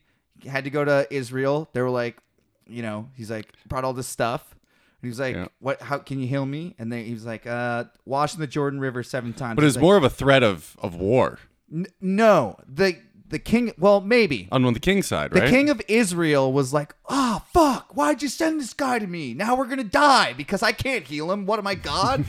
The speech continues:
Speaker 1: The guy literally said, "What am I, God?" Like he's a hack
Speaker 2: And then a guy,
Speaker 1: open micer.
Speaker 2: then a guy with a hairsuit was like, "I am."
Speaker 1: The guy that, but Elisha doesn't wear the hairsuit.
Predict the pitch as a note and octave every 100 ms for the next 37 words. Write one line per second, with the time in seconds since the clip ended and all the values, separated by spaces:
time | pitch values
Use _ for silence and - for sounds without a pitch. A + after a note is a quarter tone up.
0 | D#3 - D4+ D#4 D#4+ D#4 C4+ C4+ G#3 A#3
1 | A#3 F#3 F#3 G3 E3+ D#3+ E3+ E3+ D#3+ D#3
2 | D#3+ E3 - - - - A#2 B2 B2 A2+
3 | A2+ F3 E3 D#3+ D#3 B2 C3 B2 A#2 A#2
4 | A#2 - G#2 A2 G2+ F#2 G2 G#2 - G#2+
5 | G#2+ G2+ G#2+ G#2+ - - - F#2 A3+ A2
6 | F#2+ G2+ B2 - _ _ - F#3 A#3 C4
7 | C4 C4 - F3 A#3+ - G3+ G#3+ C#4 -
8 | C4+ A#3+ A3 A#3 F3 F#3 D3+ D3+ D3+ -
9 | A2+ - D#2